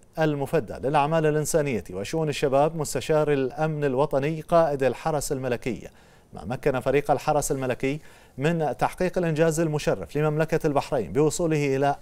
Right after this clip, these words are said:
أعلى قمة في العالم وهي قمة جبل إيفرست. جاء ذلك خلال اللقاء الطلابي الذي نظمته الوزارة باستخدام تقنية الاتصال المرئي مع فريق الحرس الملكي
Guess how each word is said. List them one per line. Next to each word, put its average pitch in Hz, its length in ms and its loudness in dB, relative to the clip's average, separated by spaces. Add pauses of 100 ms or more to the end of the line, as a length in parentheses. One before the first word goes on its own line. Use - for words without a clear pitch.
أعلى 151 480 4
قمة 160 420 0
في 165 80 -2
العالم 151 400 4 (360)
وهي 151 280 4
قمة 156 340 0
جبل 135 380 2
إيفرست. 120 580 -2 (520)
جاء - 140 -12
ذلك 147 420 2
خلال 147 300 0
اللقاء 131 360 2
الطلابي 143 440 2
الذي 151 260 2
نظمته 127 440 -4
الوزارة 143 500 2 (320)
باستخدام 143 520 -2
تقنية 165 500 0
الاتصال 170 560 2
المرئي 147 560 0
مع 151 240 4
فريق 165 340 -2
الحرس 156 500 0
الملكي 143 520 -2